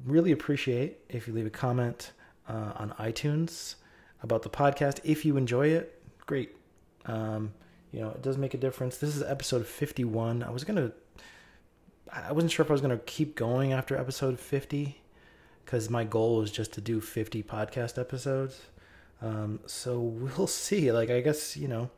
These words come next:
I thought this was good information I wanted to get out there. And, uh, but really, uh, you know, if, if you're, if you like it, those sort of positive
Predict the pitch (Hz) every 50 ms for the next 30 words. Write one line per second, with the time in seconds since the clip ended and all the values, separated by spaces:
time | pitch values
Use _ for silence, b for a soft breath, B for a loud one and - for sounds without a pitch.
0 | B B B B B B B B - - - - - 147 139 - 135 123 117 -
1 | - 139 135 135 143 - - 123 117 123 127 - - 131 131 127 120 120 120 113
2 | 110 110 104 110 117 113 120 117 120 - 127 120 120 120 120 120 - - _ _
3 | _ _ _ - _ _ _ _ _ _ _ _ - - - - - - - 113
4 | 104 104 101 101 104 104 101 101 98 B B B B B B B B - 123 117
5 | - 135 139 151 143 135 127 120 117 - - - - - 131 135 127 123 113 110
6 | - - 123 110 - - - - _ _ _ - 107 - - 113 110 107 - -
7 | 117 - - 113 104 104 120 147 151 - 170 170 170 170 - B B B B B
8 | B B - 123 123 - - 135 120 117 - - - 117 117 117 117 110 113 113